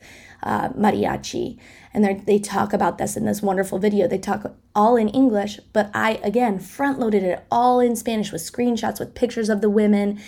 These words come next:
describing the women, naming the women, all with the simple vocabulary that they already have, front-loading the information so that at the end of class we could watch this video. I find that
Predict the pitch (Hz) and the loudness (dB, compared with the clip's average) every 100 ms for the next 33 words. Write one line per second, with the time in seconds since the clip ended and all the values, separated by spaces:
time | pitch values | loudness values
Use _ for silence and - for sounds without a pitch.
0 | - - - - 202 - 240 220 226 220 | -20 -20 -20 -8 -6 -4 0 4 4 4
1 | 214 214 208 208 208 208 208 208 208 196 | 4 4 4 6 6 4 4 0 -2 -2
2 | 208 233 233 220 208 202 202 202 - - | 0 0 2 2 2 2 0 -4 -8 -20
3 | - 233 254 285 240 202 - 190 190 - | -6 0 2 2 2 0 -2 -4 -4 -2
4 | 247 277 254 247 233 226 214 202 208 202 | 0 2 2 0 2 0 2 2 0 -2
5 | 190 190 196 185 370 349 240 220 - - | -2 -4 -6 -6 -2 0 0 -2 -6 -20
6 | - - - 269 269 240 247 233 214 226 | -20 -18 0 2 2 2 0 0 -2 -2
7 | 220 214 226 214 - _ _ - - 202 | -2 -2 -4 -6 -20 _ _ -14 0 2
8 | 202 202 208 - - 311 294 233 202 196 | 2 0 -6 -12 -4 2 2 2 0 -2
9 | - 208 175 - - - 185 - 156 147 | -2 -6 -4 -4 -6 -8 -8 -6 -6 -4
10 | - - - - - - - - 220 208 | -6 -10 -20 -20 -20 -20 -20 -4 -4 -4
11 | 220 226 302 311 311 | -2 0 0 0 -2